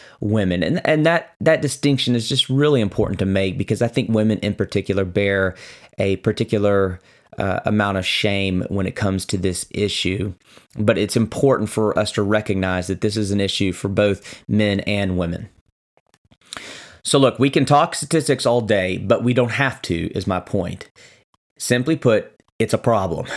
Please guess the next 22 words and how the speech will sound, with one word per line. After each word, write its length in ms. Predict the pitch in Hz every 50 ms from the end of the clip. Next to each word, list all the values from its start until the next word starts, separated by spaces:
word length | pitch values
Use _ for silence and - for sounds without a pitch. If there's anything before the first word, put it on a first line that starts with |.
| - -
<laughs> 200 | - - - -
a 180 | 110 110 113 104
huge 640 | 92 - - 123 127 131 131 120 110 92 - -
problem, 400 | - - 87 - - - 92 - - -
arguably 760 | - 117 120 123 113 113 123 123 120 110 113 107 107 104 - - - _ -
the 400 | 101 98 98 101 139 139 139 135
problem 580 | 131 - - 104 92 90 90 87 92 87 87 - -
of 300 | 107 110 104 98 95 87 -
our 460 | - 98 95 92 90 87 87 85 - _ _ _ _ _
time. 520 | - - - 120 110 98 87 85 87 82 78
And 160 | 104 117 -
even 340 | - 175 196 185 185 170 151
the 80 | 143
word 500 | 127 123 120 120 120 120 113 107 107 -
problem 800 | - - - - 107 104 98 98 92 95 92 87 87 87 87 87 - - - - - _
will 180 | - 101 104 98
not 280 | 95 92 90 90 - -
suffice. 460 | - 92 - - 92 92 95 - -
It's 160 | 113 - -
not 220 | 127 131 131 135
a 40 | 117
problem. 440 | - - 101 85 82 - - -